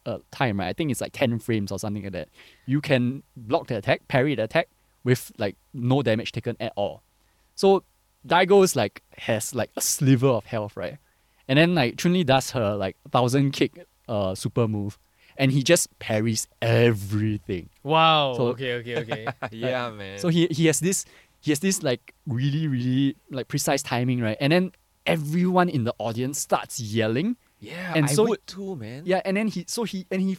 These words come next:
Speaker 1: co-, comp-, he's composed through the entire combo, does the whole thing,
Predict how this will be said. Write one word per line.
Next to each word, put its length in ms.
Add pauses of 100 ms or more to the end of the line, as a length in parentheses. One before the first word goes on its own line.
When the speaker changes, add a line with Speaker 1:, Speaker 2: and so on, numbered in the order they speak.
Speaker 1:
co-, 180 (100)
comp-, 380 (100)
he's 380 (400)
composed 460
through 220
the 140
entire 400
combo, 440 (880)
does 140
the 100
whole 140
thing, 280